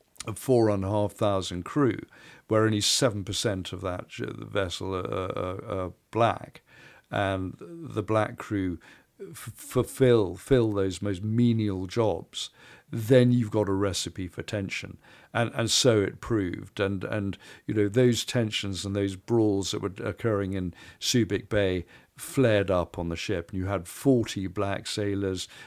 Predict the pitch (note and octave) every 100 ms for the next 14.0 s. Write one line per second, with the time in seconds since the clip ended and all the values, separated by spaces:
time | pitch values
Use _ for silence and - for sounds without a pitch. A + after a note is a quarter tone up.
0 | - A2 A2 G#2 G2 F#2 F#2 - G2 F2+
1 | F#2 D#2+ G#2 G#2 F#2 F#2+ F#2+ F2+ F2+ F2
2 | F2+ E2+ E2+ G#2 G2+ - G2+ F#2+ F2+ F2
3 | F2 G2 - B2 A2+ A2 A2+ G2 F#2 F#2+
4 | G#2 F#2+ G2+ F2 F2+ - F#2 - - F2+
5 | - A#2 G#2+ - - - - - G2 G#2
6 | F#2+ E2+ - - _ - G2 - G2 F#2+
7 | G#2+ F#2+ E2+ F#2+ F#2+ G#2 A#2+ A#2+ A2 G#2+
8 | F#2+ - - _ - G2 F#2+ - - A#2
9 | G2 F#2+ F#2 G#2 F#2+ F#2 - - - G#2+
10 | F#2+ F#2 - G2 G#2 A#2 A#2+ G#2+ F#2 G2+
11 | F#2 F2+ G#2+ F#2 G2 F2 A2+ - G2+ F2+
12 | F#2+ A#2 A#2 - A2+ G#2+ G2 G2+ G2+ -
13 | G#2+ G2+ G2+ G2+ G2 - G2+ F#2+ F#2+ -